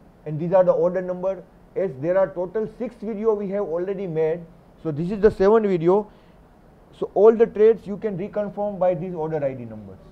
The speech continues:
and this is the balance. And once the started date also, the sixth April account has started by only trading Euro U S D pair. This strategy you can run manually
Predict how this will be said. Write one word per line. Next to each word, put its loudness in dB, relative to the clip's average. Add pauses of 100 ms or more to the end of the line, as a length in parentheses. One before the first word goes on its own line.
(500)
and -8
this -6
is -8
the 2
balance. 0 (140)
And -6
once -2 (320)
the -2 (120)
started -4
date -4
also, -6 (340)
the -8
sixth -10 (140)
April -2 (140)
account 0
has -2
started -4
by -4 (100)
only -2
trading 0
Euro 4
U 0
S -6
D -12
pair. -10 (1000)
This -2
strategy 0 (100)
you -2
can 0 (180)
run -2 (200)
manually -2